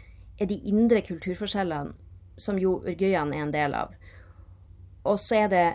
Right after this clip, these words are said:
Xi Jinpings makt, eh, og hans prosjekt Den kinesiske drømmen. Eh, og jeg har blitt nysgjerrig på Silkeveien, både før og nå. Og som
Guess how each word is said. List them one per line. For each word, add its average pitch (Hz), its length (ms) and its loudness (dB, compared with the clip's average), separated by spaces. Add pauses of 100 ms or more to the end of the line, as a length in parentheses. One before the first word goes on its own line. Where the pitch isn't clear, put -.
(220)
Xi 214 280 -2
Jinpings 185 800 0
makt, - 540 -4 (420)
eh, 185 160 2
og 185 160 -6
hans 208 240 0
prosjekt - 480 -8
Den 170 100 -4
kinesiske - 540 -6
drømmen. 180 380 -2 (1200)
Eh, 185 280 4
og - 100 -2
jeg - 20 2
har 180 80 0
blitt 180 160 -6
nysgjerrig 175 400 -2
på 165 160 -10
Silkeveien, 247 840 0
både 165 200 -8
før 175 340 -4
og 160 60 -4
nå. 240 240 0 (720)
Og 202 140 2
som 196 120 -2